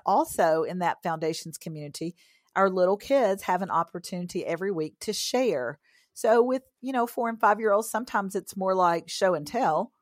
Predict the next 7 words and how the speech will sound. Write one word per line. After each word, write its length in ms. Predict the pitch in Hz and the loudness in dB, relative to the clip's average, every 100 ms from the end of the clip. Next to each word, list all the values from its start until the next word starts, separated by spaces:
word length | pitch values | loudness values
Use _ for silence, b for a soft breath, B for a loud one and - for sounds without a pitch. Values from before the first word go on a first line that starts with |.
| _ - | _ -2
With 220 | 196 185 - | 0 0 4
older 400 | 214 277 339 247 | 8 8 6 -2
students, 640 | - - 165 160 175 - b b _ | -4 -4 -2 -2 -6 -10 b b _
they 280 | 175 185 202 | 2 6 6
may 440 | 240 185 175 175 - | 4 0 0 -2 -4
do, 440 | 147 180 175 180 - | -2 2 2 0 0
um, 260 | 165 156 | 2 0